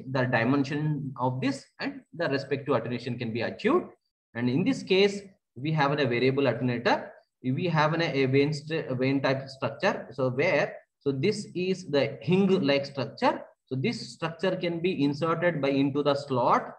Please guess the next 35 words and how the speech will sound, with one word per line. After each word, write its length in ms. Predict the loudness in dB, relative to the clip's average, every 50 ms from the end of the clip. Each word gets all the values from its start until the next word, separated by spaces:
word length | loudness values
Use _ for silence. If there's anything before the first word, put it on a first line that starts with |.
| -6
of 160 | -6 -4 -2
the 140 | 2 2 2
rectangular 500 | 2 0 -2 -4 -4 -2 0 0 0 0
waveguide. 500 | 0 -2 -4 -4 0 2 2 2 2 0 -6 -14 _ _ _ _ _ _
Then 300 | 0 0 0 0 0 -4 -6
accordingly 800 | -6 2 4 4 6 6 4 2 2 2 2 2 0 0 -4 -12 -20 _ _ _
to 60 | -4
whatever 440 | 0 2 2 2 2 2 2 2 4
the 140 | 4 4 4
extent 400 | 2 2 0 -2 -2 0 0 0
we 80 | 0
want 320 | 0 0 0 0 0 0 -2
attenuation, 720 | -4 -4 -4 -2 0 2 2 2 2 2 2 2 2 0
that 200 | 0 -2 -2 -2
can 160 | -2 -2 0
be, 400 | 0 0 0 0 -2 -4 -6 -12 _ _ _ _ _
uh, 340 | -4 -2 0 0 2 0 0 -2 -6 -10 -12 -10 -8 -4
uh, 440 | -2 0 2 2 2 2 2 2 0 0 0
processed 540 | 4 4 4 4 4 2 0 0 -2 -4 -6 -6 -6 -2
internally. 800 | 0 2 2 4 4 4 4 4 4 4 4 4 2 0 -2 -4
Get, 300 | -4 -4 -4 -4 -4 -2
that 200 | 0 0 0 0
can 180 | -2 -2 -2 0
be 160 | 0 2 2 2
inserted 440 | 2 2 2 2 0 0 0 -2
internally 640 | -2 0 0 0 0 0 0 0 0 0 0 -2 -2
into 180 | -2 -4 -6
the 120 | -6 -6 -4
waveguide. 460 | -4 -2 -2 -2 0 2 2 2 0 -2 -8 -16 _ _ _ _ -4
Then 140 | -2 0 0
respective 580 | -2 -2 -2 -4 -4 -4 -2 0 0 0 0 -2 -8 -14 _ -4
attenuation 520 | -4 -4 -2 0 0 0 0 -2 -6 -6 -6
can 140 | -6 -2
be 100 | -2 0
achieved. 460 | 0 0 -2 -2 -4 -4 -4 -4 -4